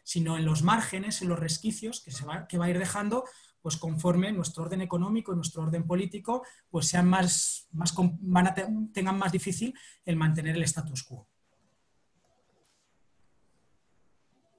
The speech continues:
No sé si he respondido a la pregunta al final, Alfonso, o me he ido un poco.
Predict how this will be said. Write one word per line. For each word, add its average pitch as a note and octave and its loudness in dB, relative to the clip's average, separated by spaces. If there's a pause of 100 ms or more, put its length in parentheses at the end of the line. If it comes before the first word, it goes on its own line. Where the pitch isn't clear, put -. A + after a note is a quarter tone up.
(920)
No F3 -2
sé G3+ -2
si E3+ 2
he G#3 4
respondido F#3+ 0
a - 4
la F3+ 0
pregunta F3+ 2
al F3 0
final, G3 -2
Alfonso, E3+ -2
o D3+ -8
me D#3 0
he D#3+ 4
ido D#3 2
un C#3 -6
poco. C3 -10